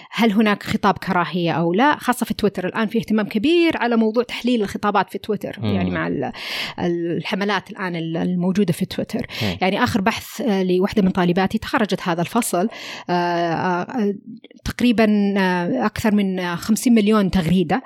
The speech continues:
Speaker 1: قامت بفلترتها و-، و-، وأخذ تقريبًا ما يسمى،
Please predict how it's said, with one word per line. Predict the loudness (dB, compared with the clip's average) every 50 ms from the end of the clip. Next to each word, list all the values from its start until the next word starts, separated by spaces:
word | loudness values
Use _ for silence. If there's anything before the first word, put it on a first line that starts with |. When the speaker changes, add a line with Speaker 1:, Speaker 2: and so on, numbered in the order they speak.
| -8 -16 -20 -18 -18 -20 -20 -18 -18 -4 0
Speaker 1:
قامت | 2 4 4 4 2 0 -4 -8 -10 -10 -8 0
بفلترتها | 2 4 6 6 6 4 4 4 2 0 0 0 -2 -2 0 2 2 2 2 2 0 0 -2 -4 -10 -12 -10 -8 -8 -6 -4 -2
و-، | -2 0 0 0 -2 -2 -4
و-، | -6 -8 _ -6
وأخذ | -4 -2 -2 -2 -4 -6 -8 -10 -8 -4 -4 -2 -2 0 -2 -2 0 0 -2
تقريبًا | -2 -4 -2 2 2 2 4 4 2
ما | 2 2
يسمى، | 2 2 2 2 2 2 0 -2 -2